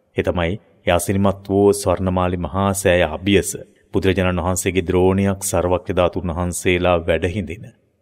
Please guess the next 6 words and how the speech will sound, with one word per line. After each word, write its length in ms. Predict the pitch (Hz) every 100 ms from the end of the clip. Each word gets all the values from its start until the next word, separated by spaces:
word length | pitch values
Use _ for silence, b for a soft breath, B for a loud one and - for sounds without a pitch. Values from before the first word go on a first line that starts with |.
| _ -
මේ 80 | 90
තුන් 220 | - 92 101
ලෝකයේම 560 | 107 107 107 107 107 104
තියෙන 260 | 107 107
අග්‍රගණ්‍ය 760 | 98 82 - 123 107 107 107 104
වූ 220 | 98 104